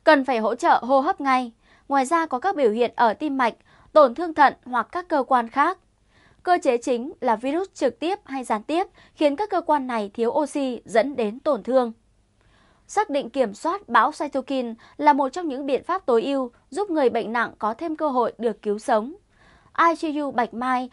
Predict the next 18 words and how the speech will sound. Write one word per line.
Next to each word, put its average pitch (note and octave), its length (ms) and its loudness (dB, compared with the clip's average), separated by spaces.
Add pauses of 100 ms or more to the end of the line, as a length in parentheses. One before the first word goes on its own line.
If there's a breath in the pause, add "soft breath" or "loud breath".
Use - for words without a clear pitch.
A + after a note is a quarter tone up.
(140 soft breath)
đã A#3 160 6
tiến B3+ 180 -4
hành D4+ 160 -8
xét F#4 180 -10
nghiệm C4+ 240 -4
chẩn A#3 180 -2
đoán G#3 180 -2
sớm A#3+ 380 0
cho D#4+ 120 -4
một A#3+ 160 -8
trăm C#4 160 -4
phần B3+ 140 -10
trăm B3+ 220 -8
bệnh A3+ 180 -6
nhân C4 220 -4
vào B3 200 2
trung C4 200 -8
tâm B3+ 280 2